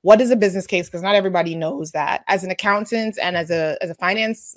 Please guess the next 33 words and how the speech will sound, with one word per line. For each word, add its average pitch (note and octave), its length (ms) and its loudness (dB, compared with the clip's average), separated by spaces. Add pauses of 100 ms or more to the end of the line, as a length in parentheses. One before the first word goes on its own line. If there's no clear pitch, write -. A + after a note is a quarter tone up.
(220)
finance G3+ 400 0
partner, B3 380 2
you G3+ 160 0
should F#3 160 -2
be D#3+ 100 -6
coming F#3 340 -2
to F#3 100 -6
the E3 80 -8
table F3+ 520 -4
with D#3+ 220 -6
a D3+ 60 -8
full - 260 0
understanding A#3 500 -4
of A#3+ 60 0
this. A#3+ 320 0 (340)
But G3 260 6
just A#3 220 -2
for B3 120 2
guidance, F3+ 560 2
like, D3+ 340 -2
so E3+ 380 0 (140)
how D#4 180 6
would C4 120 4
you A#3+ 120 0
define E3+ 560 -6 (140)
what G3 140 2
a F3+ 60 0
business F3 360 -4
case - 220 -12 (100)
is, D#3 360 -2
just - 240 -8
simply G#3+ 380 -4
put? - 260 -6